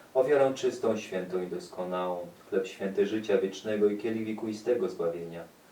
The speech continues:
Racz wejrzeć na nie z miłością, łaskawie przyjąć, podobnie jak przyjąłeś dary swojego sługi sprawiedliwego Abla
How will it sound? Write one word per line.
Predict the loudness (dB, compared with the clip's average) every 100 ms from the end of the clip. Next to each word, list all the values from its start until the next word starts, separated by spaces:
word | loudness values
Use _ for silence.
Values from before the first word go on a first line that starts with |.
| -20 -4 4
Racz | 6 8
wejrzeć | 8 10 8 4
na | 0
nie | 0
z | -2
miłością, | -2 4 6 4 0 -2
łaskawie | 0 0 0 2 0
przyjąć, | -4 -2 0 -2 -4
podobnie | -4 0 0 0
jak | -4
przyjąłeś | -2 2 4 4
dary | 6 6
swojego | 4 0 0 0
sługi | -2 -6 -6
sprawiedliwego | -6 0 2 2 2 2 4 4 2
Abla | 2 4 2